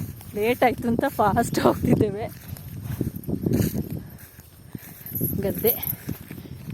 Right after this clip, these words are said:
ನಮಗೆಲ್ಲ ಹೋಗ್ಲಿಕ್ಕೆ ಈಗ ಗದ್ದೆ ಇರೋದು. ನೋಡಿ,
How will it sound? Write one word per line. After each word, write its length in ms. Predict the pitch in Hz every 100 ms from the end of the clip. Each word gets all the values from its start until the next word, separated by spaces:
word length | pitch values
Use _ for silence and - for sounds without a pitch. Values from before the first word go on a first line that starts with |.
| - - -
ನಮಗೆಲ್ಲ 400 | 208 208 202 202 196
ಹೋಗ್ಲಿಕ್ಕೆ 400 | 202 190 - 202 196
ಈಗ 80 | 247 - - - - - - - - - - - - 185
ಗದ್ದೆ 280 | 196 170 190 185
ಇರೋದು. 280 | 180 170 269 - - - - - - - - - - - - 202
ನೋಡಿ, 220 | 202